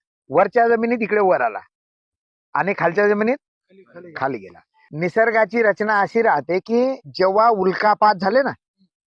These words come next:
Speaker 1: जमिनीचे, भूकंप झाले, तर जमिनीतून लाव्हा रस आले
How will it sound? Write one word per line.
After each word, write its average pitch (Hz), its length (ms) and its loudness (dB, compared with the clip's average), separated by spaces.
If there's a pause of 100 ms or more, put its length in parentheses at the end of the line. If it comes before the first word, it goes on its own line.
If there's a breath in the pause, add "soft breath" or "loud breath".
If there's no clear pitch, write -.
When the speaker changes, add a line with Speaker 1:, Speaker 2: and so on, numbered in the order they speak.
(600)
Speaker 1:
जमिनीचे, 165 500 -2 (720)
भूकंप 214 420 0
झाले, 160 340 0 (760)
तर 247 340 4 (360)
जमिनीतून 233 520 0
लाव्हा 233 280 2
रस 262 200 0
आले 151 220 0